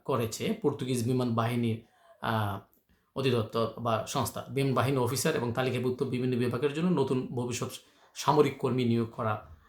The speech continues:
আ, করবে এবং আইনজীবী থেকে শুরু করে, আ, রাঁধুনি পর্যন্ত বিভিন্ন ক্ষেত্রে মোট চারশোটি, আ, নব্বই, চারশো নব্বইটি পোস্ট শূন্যপদ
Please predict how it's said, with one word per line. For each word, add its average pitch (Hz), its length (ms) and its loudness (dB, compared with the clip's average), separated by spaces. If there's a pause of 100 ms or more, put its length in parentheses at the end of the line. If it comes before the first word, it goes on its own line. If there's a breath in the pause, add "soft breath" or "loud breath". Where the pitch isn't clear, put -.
(120)
আ, 110 360 2 (220)
করবে 120 260 0
এবং 135 340 0
আইনজীবী 143 360 2
থেকে 160 200 2
শুরু 147 220 0
করে, 135 340 2 (440 loud breath)
আ, 113 320 2 (320)
রাঁধুনি 143 380 10
পর্যন্ত 117 440 2
বিভিন্ন 127 360 0
ক্ষেত্রে 160 260 0
মোট 139 240 0
চারশোটি, 127 480 -2 (100)
আ, 120 160 0 (120)
নব্বই, 139 500 0
চারশো - 380 0
নব্বইটি 151 480 2
পোস্ট - 380 -4 (400 loud breath)
শূন্যপদ 151 420 4